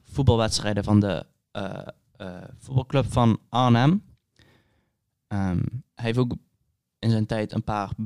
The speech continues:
belangrijke titels wel gekregen. Toen hij negenennegentig jaar was, eh, werd hij uitgeroepen in het, in de Orde van het Britse Rijk, zoals het hier staat.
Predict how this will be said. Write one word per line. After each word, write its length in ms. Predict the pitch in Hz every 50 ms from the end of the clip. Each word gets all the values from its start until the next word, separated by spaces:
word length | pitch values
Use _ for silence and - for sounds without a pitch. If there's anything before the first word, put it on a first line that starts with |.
| 98 - _ _ _ _ _ _ _
belangrijke 600 | - 104 104 107 120 131 123 110 113 107 - 110
titels 320 | - - 135 - 147 135 127
wel 180 | 135 127 127
gekregen. 840 | 127 127 117 - - 131 135 131 127 139 143 170 170 - - - - -
Toen 160 | - - 117 110
hij 180 | 117 107 107
negenennegentig 920 | 107 107 113 127 151 175 190 - 147 139 135 131 135 139 139 123 - 110
jaar 260 | 110 117 117 120 113
was, 300 | 101 95 90 92 - - - _ - _ _ _ _ _ _ _
eh, 100 | - 107 101 98 98 98 98 95
werd 240 | 95 101 104 95 -
hij 100 | - -
uitgeroepen 760 | - 117 110 - - - 127 - - - - - - 104 -
in 160 | - 107 101
het, 120 | 98 95 - _ _ _ _ _ _ _ -
in 180 | 113 107 104
de 180 | 98 - - _
Orde 280 | - 139 147 135 120
van 140 | 110 123 117
het 80 | 104 98
Britse 300 | - 120 123 127 - 120
Rijk, 300 | - 101 101 120 156 151
zoals 160 | - 147 127
het 60 | - -
hier 80 | 127
staat. 420 | - - 131 127 139 - - -